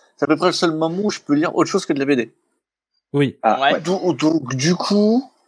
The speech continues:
Speaker 1: moi, personnellement, une bonne lecture d'été, c'est un livre.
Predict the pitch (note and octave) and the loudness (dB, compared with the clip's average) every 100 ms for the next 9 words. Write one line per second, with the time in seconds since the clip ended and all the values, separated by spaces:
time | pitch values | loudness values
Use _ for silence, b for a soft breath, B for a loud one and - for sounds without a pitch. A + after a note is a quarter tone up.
0 | _ _ _ _ _ _ F#3+ G#3+ G#3+ G3 | _ _ _ _ _ _ 0 2 2 -2
1 | - G3+ F#3+ F3+ F3+ G#3+ C#3+ C#3 G3 G#3+ | 0 2 2 2 2 2 0 0 -2 0
2 | G3+ G3 F#3+ E3+ E3 G3 A3+ - E3 D#3+ | -2 -2 -2 -2 0 -2 -2 -4 -2 2
3 | D3 A#2 G#2+ | 0 0 -8